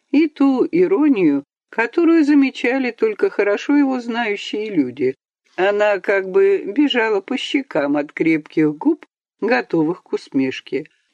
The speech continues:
Но Петельников сам велел бросить эту педагогическую акцию,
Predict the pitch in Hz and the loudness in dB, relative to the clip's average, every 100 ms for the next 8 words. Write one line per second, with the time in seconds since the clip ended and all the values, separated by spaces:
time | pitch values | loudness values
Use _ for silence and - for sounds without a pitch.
0 | _ 202 247 247 277 - 226 196 180 139 | _ -4 -2 0 -2 0 0 2 0 0
1 | 156 - 185 254 262 254 254 240 226 233 | -4 -2 0 0 0 0 -2 -2 -2 0
2 | 233 - 202 - _ _ 269 277 - 156 | 0 -2 -6 -6 _ _ -2 0 0 -4
3 | 170 190 214 233 208 180 - 143 - 185 | -2 -2 -2 -2 -2 -8 -8 -12 -2 0
4 | - - 156 127 - 139 135 | 0 -2 -4 -6 -6 -2 -2